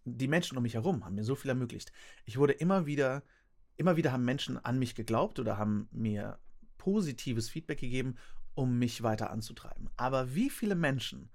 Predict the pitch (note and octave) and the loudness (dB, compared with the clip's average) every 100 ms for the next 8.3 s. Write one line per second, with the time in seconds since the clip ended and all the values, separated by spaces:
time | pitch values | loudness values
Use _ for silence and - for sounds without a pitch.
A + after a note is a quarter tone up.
0 | - - - B2 C#3 B2+ A2+ - A2+ G2+ | -20 -10 0 2 2 0 -4 -6 -6 -4
1 | G2 G2 A2+ A2 B2 A2 - - - - | -4 -4 -2 0 0 -2 -6 -12 -10 -10
2 | - - - - - - C#3 D#3 F3 D3 | -10 -14 -14 -12 -12 -6 0 2 4 2
3 | D3 - B2+ A#2+ A#2 A2+ - - D#3+ D#3+ | 0 -2 -2 -2 -4 -6 -12 -2 0 0
4 | B2 A#2 F#2+ - E3 D#3 C3 A#2 G2 - | -2 -2 -4 -2 0 0 -2 -4 -6 -10
5 | - - - - A2+ A2 - - - C3+ | -12 -6 -4 -2 -4 -4 -8 -8 -4 -2
6 | C3+ - B2+ A#2 A#2+ A#2 - - - - | -4 -6 -4 -2 -2 -4 -8 -16 -18 -16
7 | - A#2+ A2+ - - - E3 D3 A#2 B2 | -2 -2 -2 -6 -8 2 4 4 2 -2
8 | A2 G2+ G2+ | -2 -4 -4